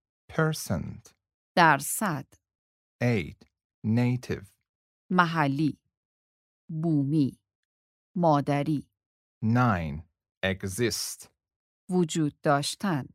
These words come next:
Speaker 2: زیستن.
Speaker 1: Ten, region.
Speaker 2: منطقه، ناحیه.
Speaker 1: Eleven,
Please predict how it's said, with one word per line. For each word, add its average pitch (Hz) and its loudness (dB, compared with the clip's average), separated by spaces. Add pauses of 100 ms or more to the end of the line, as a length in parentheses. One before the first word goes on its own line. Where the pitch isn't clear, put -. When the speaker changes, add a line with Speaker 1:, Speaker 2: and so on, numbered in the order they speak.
(680)
Speaker 2:
زیستن. 156 -2 (720)
Speaker 1:
Ten, 82 -2 (380)
region. 123 -4 (400)
Speaker 2:
منطقه، 147 0 (760)
ناحیه. 151 4 (1000)
Speaker 1:
Eleven, 123 4